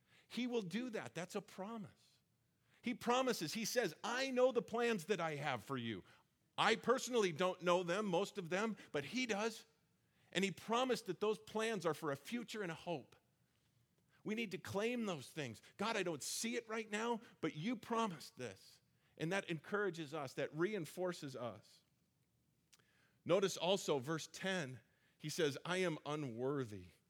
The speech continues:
We have to have a heart of humility.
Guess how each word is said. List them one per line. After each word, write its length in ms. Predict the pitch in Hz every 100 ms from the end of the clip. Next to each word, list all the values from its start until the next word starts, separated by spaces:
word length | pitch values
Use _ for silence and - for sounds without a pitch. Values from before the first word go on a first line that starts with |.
| _ _ _ _ _ _ _ _
We 100 | 135 147
have 180 | 165 160
to 80 |
have 160 | 151 156
a 40 | 135
heart 220 | 143 143
of 80 | 117
humility. 560 | 135 113 107 90 78